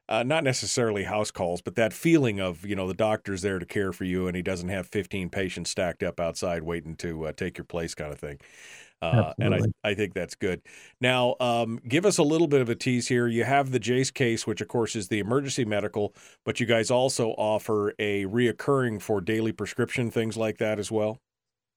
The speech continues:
Speaker 2: Yeah, thanks for bringing that up. Uh, you know, going to market first with the Jase case, we did that for the last couple of years. And then just recently, uh, actually in May,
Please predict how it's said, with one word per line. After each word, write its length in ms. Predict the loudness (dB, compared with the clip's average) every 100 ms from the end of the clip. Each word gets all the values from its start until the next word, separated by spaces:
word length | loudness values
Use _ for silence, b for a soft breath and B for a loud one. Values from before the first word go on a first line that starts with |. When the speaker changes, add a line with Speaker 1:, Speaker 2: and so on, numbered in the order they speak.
| _ B B B
Speaker 2:
Yeah, 220 | 8 10
thanks 200 | 8 4
for 120 | 4
bringing 240 | 4 4 6
that 160 | 6
up. 260 | 6 4 2 B B B 4
Uh, 180 | 4 6
you 120 | 4
know, 80 | 4
going 220 | 8 8
to 60 |
market 380 | 8 8 6 2
first 240 | 4 4 2
with 80 |
the 80 | -2
Jase 280 | 4 4 4
case, 380 | 6 6 6 2
we 60 |
did 220 | 2 4 6
that 240 | 4 4 0
for 120 | -2
the 100 | 2
last 340 | 4 2 2
couple 220 | -2 2
of 120 | 2 4
years. 360 | 4 4 0 b b _ 2
And 100 | 4
then 100 | 4
just 340 | 6 6 6
recently, 640 | 4 4 2 4 6 4 2 0
uh, 160 | 2 4
actually 360 | 2 2 0 0 0
in 320 | 2 4 4
May, 440 | 6 6 6 4